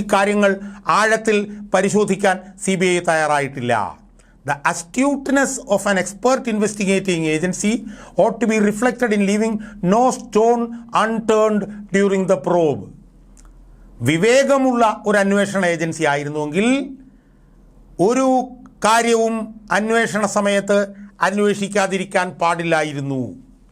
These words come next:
The inconstin-, inconsistency or a discrepancy insignificant to the outside world can at times be the lead for unraveling mysteries of covert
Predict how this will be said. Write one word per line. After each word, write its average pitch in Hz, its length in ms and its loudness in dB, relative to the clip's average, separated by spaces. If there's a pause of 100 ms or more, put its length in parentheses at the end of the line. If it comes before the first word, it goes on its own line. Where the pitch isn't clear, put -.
(520)
The 127 120 -4 (140)
inconstin-, 262 920 0 (400)
inconsistency 247 1040 0 (600)
or 208 80 4 (120)
a 208 40 2 (140)
discrepancy 240 920 0 (760)
insignificant 247 1000 0
to 233 120 0
the 202 80 2 (100)
outside 202 400 0 (120)
world 196 260 2 (420)
can 208 240 2
at 202 80 -6 (180)
times 240 300 2 (380)
be 202 60 4 (100)
the 190 80 2 (100)
lead 240 220 2 (120)
for 214 140 4 (480)
unraveling 220 640 2 (380)
mysteries 214 580 0 (360)
of 202 60 2 (220)
covert 202 400 2